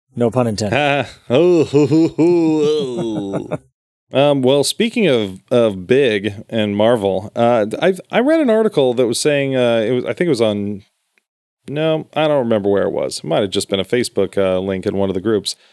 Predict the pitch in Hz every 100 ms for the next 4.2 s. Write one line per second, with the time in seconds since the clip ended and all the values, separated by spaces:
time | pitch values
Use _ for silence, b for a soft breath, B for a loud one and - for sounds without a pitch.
0 | b b b b 160 156 - 139 247 269
1 | 143 107 180 208 131 120 110 101 - -
2 | 196 180 - 165 156 135 104 151 139 135
3 | 135 127 98 101 107 135 107 - 98 -
4 | - -